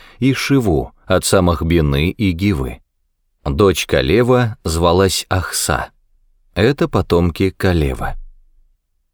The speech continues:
Сыновья Хура: Хур, первенец Эфраты,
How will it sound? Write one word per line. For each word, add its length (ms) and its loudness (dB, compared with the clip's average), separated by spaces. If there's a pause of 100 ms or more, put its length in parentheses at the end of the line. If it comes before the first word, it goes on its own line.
(380)
Сыновья 540 2
Хура: 580 -2 (260)
Хур, 400 2
первенец 680 2
Эфраты, 600 -4